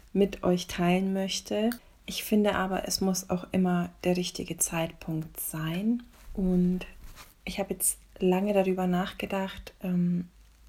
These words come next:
mit welchem Thema ich denn jetzt als nächstes fortfahren werde. Und ich muss auch sagen, mich haben einige Nachrichten erreicht, die mich sogar ein bisschen mitfühlend machen, weil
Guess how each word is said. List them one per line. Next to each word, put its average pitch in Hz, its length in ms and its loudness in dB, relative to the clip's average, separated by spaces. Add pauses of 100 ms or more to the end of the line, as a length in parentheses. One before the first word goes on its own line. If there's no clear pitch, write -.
(200)
mit 185 220 -4
welchem 185 300 0
Thema 190 400 -2
ich 180 120 -8
denn 175 280 0 (100)
jetzt 180 220 -2
als 175 220 -2
nächstes 175 680 -2 (440)
fortfahren 208 560 0
werde. 185 420 2
Und 175 440 -2
ich - 140 -12
muss 180 260 -2
auch 175 140 -2
sagen, 175 400 0
mich 175 200 0
haben 170 220 0 (440)
einige 180 420 6
Nachrichten 196 1200 -2 (180)
erreicht, 180 880 2 (380)
die 185 500 0 (240)
mich 202 220 -4
sogar 214 260 2
ein 208 140 0
bisschen 202 580 -4 (680)
mitfühlend 175 800 4
machen, 190 460 -2
weil 175 400 0